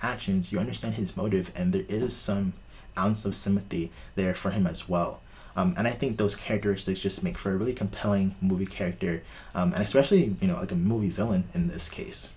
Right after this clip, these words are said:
Um, in addition to that, um, his older brother, um, Jaman, is kinda the good conscience, um, older brother, you know, he has a really good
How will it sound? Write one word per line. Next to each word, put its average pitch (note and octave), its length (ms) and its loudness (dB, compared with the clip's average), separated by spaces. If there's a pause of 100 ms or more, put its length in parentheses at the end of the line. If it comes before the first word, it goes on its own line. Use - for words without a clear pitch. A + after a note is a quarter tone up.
(1160)
Um, G2 180 4
in G#2 100 4
addition E3+ 300 2
to - 100 -6
that, - 260 0 (320)
um, G2 260 4 (180)
his - 240 -2
older A#2 280 4
brother, G2 520 2 (120)
um, G2 140 6
Jaman, F2+ 520 2
is G2 160 0
kinda C3+ 380 -2
the A2 480 0
good A2 180 2
conscience, G2 760 0
um, F2 520 -2 (560)
older F#2+ 240 4
brother, E2+ 260 -2
you E2+ 160 -2
know, F2 120 2
he A2 120 -4
has G#2 160 4
a G2 80 6
really A2 300 0
good G#2 360 4